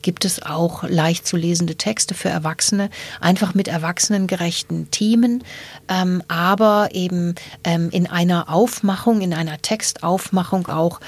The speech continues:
ähm, die für Menschen, ähm, geeignet ist, die wenig lesen und schreiben können.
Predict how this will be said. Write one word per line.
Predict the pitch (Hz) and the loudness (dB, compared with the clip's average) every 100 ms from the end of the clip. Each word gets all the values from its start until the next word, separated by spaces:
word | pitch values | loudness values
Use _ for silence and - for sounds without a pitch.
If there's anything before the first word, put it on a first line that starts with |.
| - - - | -16 -16 -6
ähm, | 180 170 170 165 160 - | 0 2 2 0 -2 0
die | 175 | 2
für | 180 - 190 180 | 2 -2 2 4
Menschen, | 165 160 165 - 175 165 170 - - - - | 4 2 2 2 2 0 -4 -8 -16 -10 -2
ähm, | 165 156 156 156 160 | 0 0 0 -2 0
geeignet | 165 - 143 156 165 180 175 - - - _ - | -2 0 -2 -2 -2 -2 -2 -2 -6 -8 _ -2
ist, | 180 170 - - - 175 | 0 2 0 -6 -10 -4
die | 170 175 175 165 - _ - | 0 4 4 2 -2 _ -14
wenig | - 151 160 151 | -2 0 2 0
lesen | 151 143 147 | -2 -4 -6
und | |
schreiben | 147 - 135 139 | -6 -8 -10 -10
können. | - 131 139 | -10 -10 -10